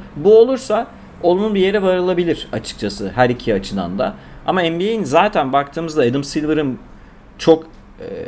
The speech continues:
net olduğunu bazı konularda, asla ırkçılığa izin vermediğini ki bu zaten, e, N B A'yi dünyaya satabilmek için de bunun mümkün de olmadığını,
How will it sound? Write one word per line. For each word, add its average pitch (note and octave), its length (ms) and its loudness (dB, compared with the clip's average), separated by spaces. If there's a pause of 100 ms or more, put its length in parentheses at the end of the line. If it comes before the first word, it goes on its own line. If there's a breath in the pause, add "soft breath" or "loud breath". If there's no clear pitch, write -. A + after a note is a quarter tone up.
(180)
net D3+ 220 2
olduğunu G2 400 0
bazı F2+ 280 -6
konularda, F2+ 460 -6
asla B2+ 320 0
ırkçılığa G#2+ 420 -2
izin F#2+ 300 -4
vermediğini F2+ 580 -6 (340 loud breath)
ki C#3+ 180 0
bu C3 160 -6 (120)
zaten, B2 520 2 (300 loud breath)
e, F#2+ 380 -4
N A2+ 80 -2
B A#2+ 60 4
A'yi C3+ 340 2
dünyaya B2+ 360 4
satabilmek C3+ 560 0
için D#3 240 -4
de A2+ 100 0
bunun C3 320 -2
mümkün C#3 380 -2
de F3 60 8
olmadığını, D3 640 4